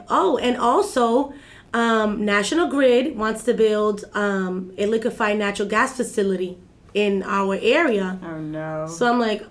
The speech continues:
Speaker 1: "Okay, what the heck is that?" And then he told me, and I was, and I started getting interested, and I, and that's how it all happened. Like, it, both of those things happened at the same time.
Speaker 2: Wow.
Speaker 1: Mm-hmm.
Speaker 2: So super, starting s-, at super personal level.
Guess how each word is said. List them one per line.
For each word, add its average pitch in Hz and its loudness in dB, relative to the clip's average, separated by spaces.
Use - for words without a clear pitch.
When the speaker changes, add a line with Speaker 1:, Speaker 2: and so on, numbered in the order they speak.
Speaker 1:
"Okay, 254 0
what 214 -4
the 233 0
heck 240 0
is 226 0
that?" 330 2
And 240 2
then 226 4
he 226 2
told 269 2
me, 190 -4
and 214 0
I 202 0
was, 202 0
and 208 -2
I 196 0
started 196 -2
getting 202 -2
interested, 214 -2
and 190 -2
I, 190 -2
and 214 0
that's 226 0
how 254 4
it 254 4
all 254 2
happened. 254 0
Like, 208 -4
it, 202 -8
both 220 -2
of 240 -4
those 240 2
things 220 0
happened 208 -6
at 202 -8
the 208 -8
same 214 -4
time. 202 -6
Speaker 2:
Wow. 165 -2
Speaker 1:
Mm-hmm. 233 -8
Speaker 2:
So 180 -2
super, 202 0
starting 185 0
s-, - -8
at 185 -2
super 226 -2
personal 185 -4
level. 165 -2